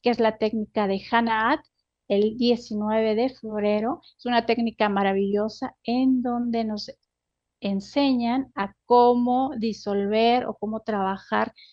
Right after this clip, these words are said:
las enfermedades y los padecimientos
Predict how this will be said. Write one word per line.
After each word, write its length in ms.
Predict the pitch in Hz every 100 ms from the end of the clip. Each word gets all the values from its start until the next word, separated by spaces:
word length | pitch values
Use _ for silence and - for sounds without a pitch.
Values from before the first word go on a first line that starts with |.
| _ _
las 360 | - 233 262 262
enfermedades 800 | 247 240 226 214 214 214 226 226
y 60 |
los 180 | 214 202
padecimientos 1000 | - 202 190 - 196 196 190 190 - -